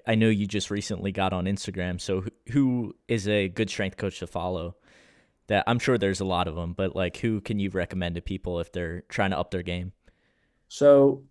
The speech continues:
Speaker 2: number one, the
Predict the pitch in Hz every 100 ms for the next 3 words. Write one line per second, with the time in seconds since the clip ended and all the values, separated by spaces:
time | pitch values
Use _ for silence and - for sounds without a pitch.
0 | _ _ _ _ _ _ _ _ _ _
1 | _ _ _ 160 156 160 143 147 147 147
2 | 135 139 139 139 135